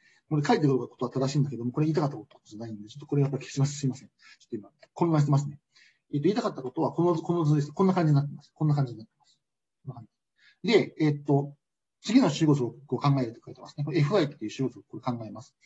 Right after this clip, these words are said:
これ何かっていうと、この、えっと、表現、表現っていうか、えっと、図示において、エス一を根とする部分量を考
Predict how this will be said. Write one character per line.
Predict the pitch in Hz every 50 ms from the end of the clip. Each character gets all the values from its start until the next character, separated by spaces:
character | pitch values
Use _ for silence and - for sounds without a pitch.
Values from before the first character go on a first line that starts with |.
| _ _ -
こ | -
れ | 196
何 | 247 269 254
か | 214
っ | 143 -
て | - - 120
い | 113
う | 117
と、 | - - - - - - - _ _ _ _ -
こ | - 220
の、 | 247 285 247 - - - _ _ _ _ _ _ _ _ _ _ _ _ _ _ _ _ _ _ _ _ _ _ _ _ _ _ - - - - - _ _ _ - -
え | 135
っ | 135
と、 | - - 131 -
表 | 208 196 190 196 196
現、 | 156 123 110 - 123 - - -
表 | 165 156 151 143
現 | 123 110
っ | -
て | - -
い |
う | -
か、 | - 143
え | 127
っ | 120 _ _
と、 | - 113 113 - - 135 120
図 | 120 147
示 | 185 - - 139 - - - _ _ -
に | 147 147
お | 131
い | 117 -
て、 | - - 185 156 127 147 - _ _ _ _ -
エ | 180 175
ス | - - - 277
一 | 262 254 - - - - 247 240 311 _ _ _ _ _ _ _ _
を | - 208 180 156
根 | 180 -
と | - 156
す | 143 - -
る | 113 135 160 139 123 - -
部 | 131 135
分 | 156 196 175 147 120
量 | 110 104
を | -
考 | - -